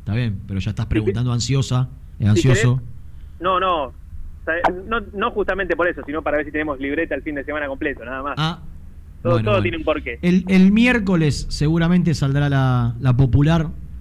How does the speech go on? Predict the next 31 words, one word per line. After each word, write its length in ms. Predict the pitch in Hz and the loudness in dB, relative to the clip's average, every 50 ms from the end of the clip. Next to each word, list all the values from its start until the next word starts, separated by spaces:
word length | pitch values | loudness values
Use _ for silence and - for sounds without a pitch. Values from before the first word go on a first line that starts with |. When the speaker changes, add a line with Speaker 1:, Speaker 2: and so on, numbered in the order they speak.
| - - - | -10 -8 -2
Speaker 1:
y, 300 | - 123 120 139 131 131 | 2 4 4 4 4 2
y 40 | 123 117 | 0 0
conocida 440 | - 123 127 123 - - 139 139 120 | 0 0 0 0 2 2 4 4 4
Yaplani. 640 | - - 131 - - 143 135 131 120 110 104 - - - - - - - - - - - - - - - - | 4 4 4 4 6 6 6 6 4 4 2 0 -4 -8 -10 -12 -12 -12 -12 -10 -10 -10 -10 -10 -8 -6 -4
Speaker 2:
Ah. 160 | 165 202 - - | -4 -4 -4 -2
Speaker 1:
Con 140 | - 120 127 | 0 2 2
las 120 | 123 117 | 4 4
designaciones, 680 | 120 117 117 120 123 127 127 113 120 147 147 151 143 117 | 2 2 0 0 0 2 2 4 4 4 4 4 4 4
y 40 | 127 | 4
ahí 80 | 123 127 | 4 4
nos 100 | 127 123 | 4 4
daremos 260 | 120 127 131 131 123 | 4 4 4 4 2
cuenta 380 | - 139 139 139 131 139 123 - - - - - - - - | 2 2 2 2 2 2 0 0 -4 -12 -14 -16 -16 -14 -8
si 200 | - - 147 139 | -2 0 0 2
sos 280 | - 185 165 135 - | 2 2 0 0 0
tú 220 | - 233 247 240 214 | 0 0 0 0 0
o 40 | |
soy 260 | 185 175 165 156 170 196 | 0 0 0 0 2 0
yo. 260 | 214 180 117 - - - - - - - - - - - - - - - - - - - - - - - - - - - - - | 0 -2 -4 -8 -10 -14 -16 -16 -16 -16 -16 -16 -16 -16 -16 -16 -16 -16 -16 -18 -18 -18 -18 -18 -18 -16 -16 -16 -16 -16 -10 -4
Speaker 2:
Bien. 260 | 160 165 156 131 120 - - - - - | -2 0 0 -2 -4 -8 -16 -16 -10 -4
Speaker 1:
¿Eh? 160 | 143 147 165 185 | 0 0 2 2
Speaker 2:
Escuchame, 420 | 190 175 160 - 202 190 180 160 | 2 0 0 0 0 0 0 -2
tenemos 240 | - 175 185 196 175 | -2 -2 0 0 0
que 80 | 180 | 0
hacer 180 | 175 170 190 190 | 0 -2 0 0
algo 140 | 196 202 185 | 0 2 2
con 120 | 175 170 | 2 0
el 60 | 165 | 0
profesor 340 | 156 165 160 147 - 196 190 160 | 0 -2 -2 -2 -2 -2 -2 -2
Pellegrini, 440 | 170 156 156 165 170 165 147 139 131 | -2 -4 -4 -2 -2 -2 -2 -2 -4
¿eh? 220 | 131 135 139 139 | -6 -8 -8 -10